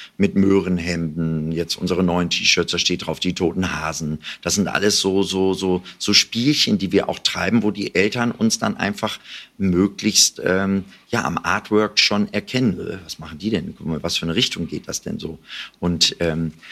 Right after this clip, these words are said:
aber Punk ist für uns wirklich nicht eins, zwei, drei und es muss immer drauf losgehen. Das ist ein fester Bestandteil. Und, äh, das ist auch das, wir sind, glaub ich, die Rocker für Kinder, die sich trauen, auch mal ein oder zwei Lieder zu laut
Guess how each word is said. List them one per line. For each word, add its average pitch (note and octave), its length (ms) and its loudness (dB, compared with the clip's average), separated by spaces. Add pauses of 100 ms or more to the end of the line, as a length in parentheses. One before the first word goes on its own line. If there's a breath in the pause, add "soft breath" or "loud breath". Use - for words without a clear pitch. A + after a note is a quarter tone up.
(140 loud breath)
aber F2+ 240 0
Punk B2 400 0
ist - 160 0
für G#2+ 120 2
uns G#2+ 260 2
wirklich A#2+ 500 2
nicht B2+ 440 2 (240)
eins, G#2+ 300 2
zwei, G#2 180 2
drei G2+ 280 0
und G2 140 -2
es - 80 -6
muss G2+ 180 0
immer F#2 140 2
drauf D#2 240 -4
losgehen. B2 360 2
Das F2+ 200 -2
ist - 180 2
ein G2 60 -2
fester - 400 -2
Bestandteil. G#2+ 800 -2 (520 loud breath)
Und, G3 180 2
äh, F2 120 0
das F2+ 240 2
ist - 160 2
auch - 100 0
das, - 240 -2
wir G2+ 160 2 (120)
sind, G2 340 0
glaub F#2 180 0
ich, - 200 -6
die A2+ 580 0 (200)
Rocker G#2 680 -2
für - 200 -2
Kinder, G#2+ 320 2
die G2 160 -4
sich - 220 -4
trauen, G2 420 0 (200 loud breath)
auch F#2+ 240 -2
mal F#2 240 2
ein E2+ 260 -2
oder F2+ 240 -2
zwei - 220 0
Lieder E2+ 400 -2
zu - 300 -2
laut F2 560 0